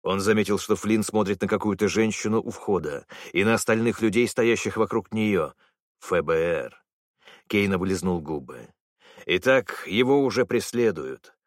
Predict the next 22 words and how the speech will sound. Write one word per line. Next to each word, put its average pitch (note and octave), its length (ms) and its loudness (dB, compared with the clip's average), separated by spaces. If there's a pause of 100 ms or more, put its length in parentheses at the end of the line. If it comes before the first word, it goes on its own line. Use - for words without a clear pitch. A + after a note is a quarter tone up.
(100)
но F#2+ 160 0
вряд G#2 360 2
ли E2+ 100 -6
найдут. - 580 -8 (380)
Федералы C3+ 460 4
внимательно B2+ 560 0
изучали A#2 360 2
толпу A#2 380 2
в F2 100 -6
зале, F2 500 0
а F2 80 -8
не F2 120 -6
присяжных. - 840 -10 (640)
Кейн F#2+ 260 0
глянул F2 320 0
на F2+ 80 -2
часы, F#2 480 -8 (320)
сделал B2 380 4
глубокий A#2 420 0
вдох, G#2+ 400 0
чтобы G#2+ 280 -2
успокоиться. F2+ 960 -4